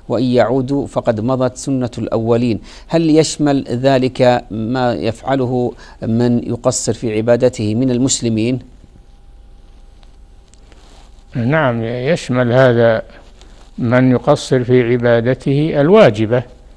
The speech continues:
Speaker 1: نعم.
Speaker 2: في عبادة الله المفروضة والواجبة على العبد، فإن قصر ب-، في ذلك وهو يستطيع القيام به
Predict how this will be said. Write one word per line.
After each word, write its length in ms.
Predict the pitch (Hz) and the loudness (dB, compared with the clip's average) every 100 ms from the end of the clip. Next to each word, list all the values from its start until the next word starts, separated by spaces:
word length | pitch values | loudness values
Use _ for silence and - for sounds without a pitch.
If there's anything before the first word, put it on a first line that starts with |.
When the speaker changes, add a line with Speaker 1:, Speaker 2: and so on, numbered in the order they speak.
| - 101 | -18 -16
Speaker 1:
نعم. 160 | 85 | -16
Speaker 2:
في 280 | - - 113 | -12 -8 -4
عبادة 420 | 120 139 131 131 - | 2 4 4 2 0
الله 360 | 127 127 139 131 | 0 4 4 4
المفروضة 920 | 131 135 135 123 113 151 170 131 117 | 0 -2 0 0 0 2 4 4 2
والواجبة 800 | 113 113 120 139 117 117 117 113 - - - - - - - - | 2 2 4 4 2 -2 -2 -4 -6 -16 -20 -20 -20 -20 -20 -16
على 300 | 107 110 123 | -4 0 2
العبد، 460 | 131 123 147 113 - - - - - - - - - - - - - | 2 4 2 0 -10 -20 -20 -20 -20 -20 -20 -20 -20 -20 -20 -20 -4
فإن 360 | 113 127 123 113 | -2 0 -2 -2
قصر 540 | 135 135 - 135 123 | 0 -2 0 2 2
ب-، 600 | 120 120 123 143 147 135 | 2 -2 -2 -4 -8 -10
في 260 | - 127 120 | -4 -2 2
ذلك 460 | 131 160 214 226 - - - - - - | 6 6 4 0 -6 -20 -20 -20 -20 -10
وهو 220 | - 120 135 | -2 2 4
يستطيع 1000 | 135 - - 120 160 170 117 101 180 | 2 -2 -4 -2 2 2 2 -4 -8
القيام 760 | 135 123 135 127 151 143 117 104 | -6 -4 -2 2 4 2 0 -2
به 420 | 147 180 208 202 | 0 2 0 -2